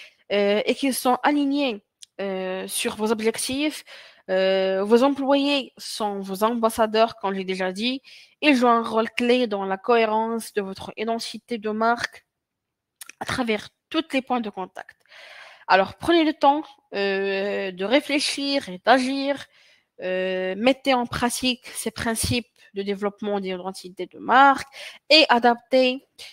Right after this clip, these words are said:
euh, adaptez-les bien sûr à votre propre entreprise. Alors, n'oubliez pas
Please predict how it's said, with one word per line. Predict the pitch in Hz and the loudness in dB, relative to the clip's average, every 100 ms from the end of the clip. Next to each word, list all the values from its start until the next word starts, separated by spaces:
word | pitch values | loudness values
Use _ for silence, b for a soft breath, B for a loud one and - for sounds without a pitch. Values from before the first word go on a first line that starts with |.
| B B B | B B B
euh, | 202 196 196 196 202 202 196 - | -2 -2 0 -2 -2 -2 -2 -2
adaptez-les | - 220 220 226 220 | 0 0 0 -2 0
bien | 202 202 | 0 -2
sûr | - 254 226 | -2 -2 0
à | 202 | 0
votre | 208 - 214 | -2 -8 -10
propre | - 233 - - - _ | -6 -6 -6 -8 -14 _
entreprise. | 196 - 185 - 170 180 - _ _ _ _ B B B | -12 -10 -10 -12 -14 -14 -18 _ _ _ _ B B B
Alors, | 190 | -4
n'oubliez | 233 233 254 262 - - | -2 -2 0 0 -2 4
pas | 269 320 | 4 4